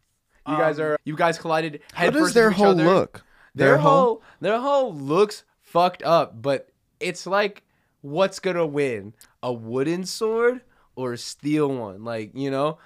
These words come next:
Speaker 1: like, they're gonna clash back and forth, but yours is just
Speaker 3: There's a
Speaker 1: flimsier.
Speaker 3: degree of technique that goes into this, then.
Speaker 2: I am going to, uh, uh, fuck it. Yeah, I'm gonna fucking jump over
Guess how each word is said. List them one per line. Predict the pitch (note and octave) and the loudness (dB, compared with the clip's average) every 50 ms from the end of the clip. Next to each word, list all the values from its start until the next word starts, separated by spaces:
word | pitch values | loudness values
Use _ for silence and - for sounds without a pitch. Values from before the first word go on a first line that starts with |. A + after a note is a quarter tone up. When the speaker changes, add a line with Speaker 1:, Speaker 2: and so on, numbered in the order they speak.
| _ _ | _ _
Speaker 1:
like, | - C#3+ C#3+ C3+ B2 | -6 -4 -4 -4 -6
they're | C#3+ D#3+ | -8 -2
gonna | E3 A3 A3 E3 | -2 0 -2 -2
clash | - - - D3+ E3 F#3+ G3 F3+ D#3 | -4 -6 -2 0 0 0 0 -2 -2
back | D#3+ D#3 D3 | -4 -4 -4
and | C#3+ C#3 | -6 -10
forth, | - F3 F#3+ F#3 D#3 A#2+ | -8 -6 -6 -6 -6 -8
but | A#2 C#3 B2+ A#2+ | -10 -10 -10 -8
yours | C3 E3+ G3 F#3 F3+ | -8 -8 -8 -8 -8
is | D#3+ | -10
just | D3 D3+ A#2+ A2+ - _ _ | -12 -12 -12 -14 -18 _ _
Speaker 3:
There's | C#3 E3 F3 D3+ | -4 -2 0 0
a | A#3 A#3 | 0 -2
Speaker 1:
flimsier. | F#3+ - F#3 F3 E3 G#2+ | 0 0 0 0 0 -2
Speaker 3:
degree | D3+ D#3+ E3+ F#3 F3+ F3 | -4 -4 -2 0 2 4
of | D#3+ D3 C3+ B2 - _ | 4 4 2 0 -6 _
technique | _ - - F3 D#3 - - C#3 C#3+ D3+ D#3 D3 B2 - - | _ -8 -4 -4 -4 -4 -6 -6 -4 -2 -2 -4 -4 -8 -8
that | G#2+ B2 B2 A#2 A2 - - | -4 0 0 0 0 -2 -2
goes | - B2 A#2 A2 G#2 | -2 -2 -2 0 -2
into | A#2+ B2 B2 A#2+ G#2+ E2+ | -4 -4 -4 -4 -4 -6
this, | - C2 G#1 G1+ - - - - | -6 -8 -12 -10 -10 -12 -12 -10
then. | - F2 - A#2 A#2 | -10 -12 -12 -10 -8
Speaker 2:
I | F3+ F#3+ | -8 -8
am | F#3+ F#3 D#3+ | -8 -8 -8
going | D#3+ D#3 D#3 D3+ D3+ D3 | -6 -6 -6 -6 -8 -10
to, | D3 - - D#3 D3 C#3+ C#3 C#3 C#3 C#3 C3 C3 C3 - _ _ _ _ _ _ _ _ | -12 -12 -10 -8 -6 -6 -6 -6 -6 -8 -8 -8 -10 -14 _ _ _ _ _ _ _ _
uh, | C#3+ D3 C#3+ C3+ C3+ C3 - - D3 - _ _ _ _ _ _ _ - | -4 -2 -2 -2 -4 -6 -8 -14 -20 -20 _ _ _ _ _ _ _ -12
uh, | E3+ | -12
fuck | D#3+ - - F#3+ A#3 - - | -10 -2 2 2 2 2 0
it. | D#3 - | -8 -10
Yeah, | D3 D#3 F#3+ B3+ B3 D#3 C#3 | -4 -2 0 0 0 -2 -2
I'm | D#3 G3 | -6 -4
gonna | F#3+ A3 G3 | -2 -2 -2
fucking | - - G#3 G3+ - F3+ D3+ | 0 -2 -2 -2 -2 -8 -8
jump | A#2+ - D#3 F3 G3+ G3+ - | -8 -4 -2 -2 -2 -2 -4
over | - E3+ G3 A3+ G#3+ E3 D3+ C3+ B2 B2 - | -6 -4 -4 -4 -6 -8 -10 -10 -10 -10 -14